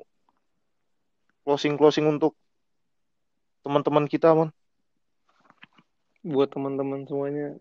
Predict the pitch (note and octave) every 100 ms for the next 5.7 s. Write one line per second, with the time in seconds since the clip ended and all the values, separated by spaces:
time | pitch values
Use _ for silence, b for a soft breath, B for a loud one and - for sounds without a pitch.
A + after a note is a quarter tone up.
0 | - C3 C3 - C#3 C3+ D3 - _ _
1 | - _ _ _ - _ A#2+ A2+ C3 C3
2 | C3 C3 B2+ C3+ C3+ C3+ _ _ _ _
3 | _ _ _ _ _ _ _ _ _ _
4 | _ _ _ _ _ _ _ - C#3 B2+
5 | B2 B2+ C3 C#3+ B2+ B2+